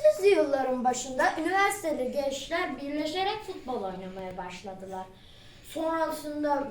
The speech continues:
İngiltere'deki bütün ama bütün kasabalar katı-, futbola katılarak bir kulüp kurdular. Bin sekiz yüz elli yedide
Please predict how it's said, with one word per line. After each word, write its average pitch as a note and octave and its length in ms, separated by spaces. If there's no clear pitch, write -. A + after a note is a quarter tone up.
İngiltere'deki C#4+ 1080
bütün F4+ 720
ama C#4+ 400
bütün F#4 320
kasabalar A#3+ 600
katı-, D4 420
futbola D4 640
katılarak D#4 640
bir F#4 200
kulüp D4+ 360
kurdular. F#3 540
Bin F4 160
sekiz A4 540
yüz C#4+ 160
elli D4 280
yedide B3 560